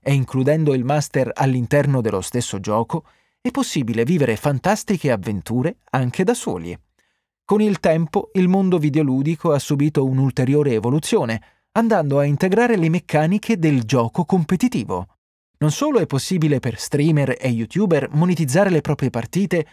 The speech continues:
a un videogioco, ma ora è possibile competere nel settore degli esports, ovvero vere e proprie competizioni in cui un singolo giocatore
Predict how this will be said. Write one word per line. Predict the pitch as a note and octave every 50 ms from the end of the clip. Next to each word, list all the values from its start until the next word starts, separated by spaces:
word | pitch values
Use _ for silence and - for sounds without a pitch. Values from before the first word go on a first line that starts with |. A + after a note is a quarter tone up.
| _
a | - D3 C#3+
un | C#3+ C3+ A#2+
videogioco, | B2 G#2+ A#2 G#2+ F#2+ G2+ A#2 A2 G#2+ - - A#2+ A2+ _ _ _ _ _ _ _ _ -
ma | G3 B3 C4
ora | B3 F#3 C#3+ B2 B2
è | B2+ -
possibile | - E3+ D#3 - - C#3 B2+ B2 A#2+ - D3+
competere | - - C3 B2 A2+ - E3 G3+ G#3+ - B3+ A#3+ A3
nel | F3 D3+ D3 C3
settore | - - C#3 B2 - - C3 D3 F3+ G#3+
degli | G3 D3 C#3 B2 B2 A2+ A#2 A#2 - _ _ -
esports, | - D3 F3+ - - - - A#2 E2 D2 - - - - A#2+ G2 - _ _ _ _ _ _ _ _ _ _ -
ovvero | - C3 B2 C3 G3 A#3+ A#3+ B3
vere | G#3+ E3 E3 A3+ A#3 A#3
e | A3 F3+
proprie | - G#3 A3+ A3 A3 A3+ G#3 E3+
competizioni | - E3 C#3 - C#3+ C3+ C3 B2 - - F3+ G#3 A3 G#3+ G3 F3
in | D#3+
cui | - - E3 E3+ E3+ D#3+ D#3 - -
un | C#3+ C3+
singolo | A#2+ - - A3+ B3+ A3+ A3+ G#3
giocatore | F#3+ E3 F#3 E3+ F#3+ - A#3 A3+ F3+ C3 G#2+ G2 F#2